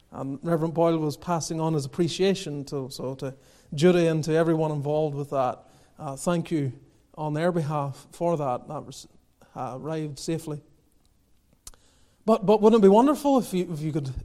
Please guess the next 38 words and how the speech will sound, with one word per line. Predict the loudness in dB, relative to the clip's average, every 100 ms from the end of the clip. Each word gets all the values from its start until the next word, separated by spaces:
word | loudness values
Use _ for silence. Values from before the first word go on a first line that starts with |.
| -8
kinda, | -6 -4
like, | -4 -6
arrive | -4 -2 -2 -2 -4
and | -6 -8 -12 _
send | -10 -4 0
the | 0
encouragement | -2 2 2 2 -2
of | -4
a | -4
person? | -6 -8 -8 -14 -14 _ _ _ _ _ _ _ _ _
Wouldn't | -6 -6 -6
it? | -14 _ _ _ _ -14
It | -8
would | -6
be | -4
good. | -4 -4 -8 -12 _ _ _ _ _ _ _ -18
It's | -10
good | -8
to | -2
do | 0
that. | 0 -4 -10 -16 -8
And | -4
sometimes | 0 2 2 -2
we | -2
do | -4 -2
that. | -2 -2
We |
send | -4 0 0 0
people | -2 -2 -6
to | -6 -6 -8 -12 -20 _
go | 2 2
and | 2
see | 0 0
works | 4 2 0 -8
to | -8
be | -4
an | -2
encouragement. | -2 0 2 2 0 -6 -8